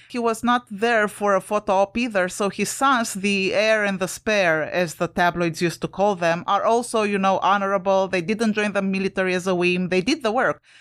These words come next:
By the way, I hated that, the heir and the spare. It's extremely rude. Plus, as a child, to be called the spare, I imagine it doesn't feel great, and it sounds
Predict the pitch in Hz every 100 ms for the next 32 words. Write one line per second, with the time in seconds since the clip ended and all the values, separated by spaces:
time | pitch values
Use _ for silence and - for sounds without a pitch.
0 | - - 214 208 196 170 151 175 165 170
1 | 160 147 147 180 160 175 165 165 165 -
2 | - 170 160 160 170 - 247 240 233 170
3 | 214 214 - 233 - 302 277 - 175 202
4 | 220 202 185 - 190 196 190 - - 170
5 | 180 269 277 - 214 202 208 269 - 320
6 | 233 - 196 233 277 - 269 277 214 185
7 | 139 180 202 240 - 277 330 -